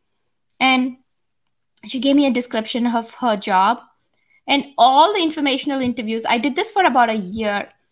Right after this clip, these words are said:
because I talked to almost every organization that the company had to see where I wanted to segue to next.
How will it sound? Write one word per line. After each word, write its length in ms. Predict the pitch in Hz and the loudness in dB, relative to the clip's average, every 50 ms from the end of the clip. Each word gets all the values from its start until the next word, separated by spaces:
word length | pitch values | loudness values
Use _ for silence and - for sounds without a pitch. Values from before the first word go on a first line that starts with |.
| _ _ - | _ _ -16
because 220 | - 220 - 277 | -6 -2 0 2
I 100 | 285 277 | 2 2
talked 260 | 269 277 277 277 - | 2 0 -2 -4 -2
to 60 | - 339 | 0 0
almost 360 | 311 294 294 311 302 - _ - | 0 2 0 -2 -4 -6 _ -4
every 380 | 247 262 247 254 269 285 262 | -4 -4 -4 -4 -2 0 2
organization 640 | 240 233 220 240 233 226 220 240 220 220 220 - 226 | 2 2 0 -2 -4 -4 -4 -4 -6 -6 -4 -6 -6
that 120 | 214 226 | -6 -6
the 80 | 220 214 | -8 -8
company 360 | - 233 202 214 - 233 226 | -6 -6 -6 -4 -4 -6 -6
had 340 | 214 214 214 202 202 202 - - | -6 -4 -6 -6 -6 -8 -10 -14
to 40 | 214 | -14
see 220 | - - 247 233 | -8 -6 -6 -6
where 400 | 233 220 214 233 226 220 220 220 | -6 -6 -4 -2 0 2 2 2
I 80 | 220 214 | 0 0
wanted 340 | 208 208 208 208 208 208 - | -2 -2 -4 -4 -6 -8 -8
to 40 | 196 | -10
segue 540 | 196 - - 214 214 202 208 196 196 202 | -10 -8 -8 -8 -8 -8 -8 -10 -10 -10
to 100 | - 214 | -10 -10
next. 440 | 190 208 208 - - - - - _ | -10 -8 -10 -12 -12 -16 -20 -20 _